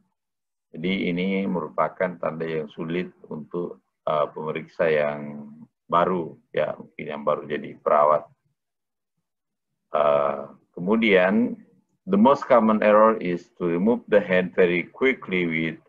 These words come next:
an exaggerated motion and thus startle the patient. Jadi kesalahan yang paling sering adalah melepaskan tangan dengan sangat cepat, eh, dengan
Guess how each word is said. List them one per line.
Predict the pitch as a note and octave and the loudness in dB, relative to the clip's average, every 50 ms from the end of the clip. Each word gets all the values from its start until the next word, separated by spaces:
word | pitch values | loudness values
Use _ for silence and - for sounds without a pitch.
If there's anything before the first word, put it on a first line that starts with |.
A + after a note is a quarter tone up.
| _ _ | _ _
an | E2+ E2+ | -4 -4
exaggerated | E2+ E2 - - F#2 D2+ - E2+ D#2+ F2+ G2 G#2 G#2+ - - A2+ G2 - _ _ - | -4 -4 -6 -8 -12 -8 -6 -4 -2 0 0 0 0 -2 -4 -6 -8 -8 _ _ -6
motion | F#2 F2 F2 - - - D#2+ D#2 D#2 - - | -4 -4 -4 -4 -6 -8 -8 -6 -8 -8 -10
and | D#2 D2+ D2+ | -10 -8 -2
thus | D2 F2 F2 F#2+ F#2 F#2 | 0 2 2 2 0 -4
startle | - _ F#2+ F2+ F2 F2 - - F2+ F2+ F2+ F2+ E2+ | -4 _ 0 2 2 0 -2 -4 -2 -2 -2 -2 -4
the | E2 - | -8 -10
patient. | - D#2+ D#2+ - - - - - - - _ _ _ _ _ _ _ _ _ _ _ _ _ _ _ _ _ _ _ _ _ _ _ _ _ _ _ _ _ _ _ _ _ _ _ _ _ - | -10 -10 -10 -10 -10 -12 -14 -14 -16 -20 _ _ _ _ _ _ _ _ _ _ _ _ _ _ _ _ _ _ _ _ _ _ _ _ _ _ _ _ _ _ _ _ _ _ _ _ _ -8
Jadi | F2+ F#2 G#2+ A2+ A2+ G#2+ | -4 -2 -2 -2 -2 -2
kesalahan | - G#2 - - F#2 E2+ E2+ E2+ F#2 F2+ F2 E2+ | -4 -6 -4 0 0 2 2 0 0 -2 -4 -4
yang | E2 D#2 D2+ | -6 -8 -8
paling | - - D2+ D2+ D2+ D2+ | -8 -8 -8 -8 -10 -10
sering | - - F2 D#2+ F#2 F#2+ G#2 | -10 -10 -8 -8 -6 -8 -6
adalah | F#2 F2 D#2 D2+ D2 D2+ D#2+ E2 F2 F#2+ G2 G2 - - - | -6 -4 -4 -4 -2 0 0 0 0 0 -2 -4 -6 -10 -10
melepaskan | - D2+ D2+ D2 D2+ D2+ - E2 E2 - - _ F#2 F2 D#2+ D#2 - | -10 -10 -8 -8 -8 -4 -2 -2 -4 -4 -4 _ -6 -6 -6 -6 -6
tangan | - D#2 C#2+ D2 D#2+ E2+ E2+ E2+ E2+ F2 E2 D#2 D2+ | -6 -6 -4 -6 -6 -6 -6 -8 -8 -10 -10 -10 -8
dengan | D2 D2+ D2+ D2 | -8 -8 -8 -10
sangat | - - E2+ D2+ D2+ D2 - - | -10 -10 -10 -8 -10 -10 -12 -16
cepat, | D2+ - - G2+ G2 F#2+ - _ _ _ _ _ _ _ _ _ _ _ _ _ _ _ _ _ _ _ _ _ _ _ D#2 | -18 -4 -2 -2 -2 -2 -4 _ _ _ _ _ _ _ _ _ _ _ _ _ _ _ _ _ _ _ _ _ _ _ -4
eh, | D#2 | -4
dengan | - - D#2 D#2+ E2+ F2 F2 F2 E2+ E2+ E2+ E2 - | -2 -4 -4 -4 -4 -4 -4 -6 -8 -8 -10 -10 -12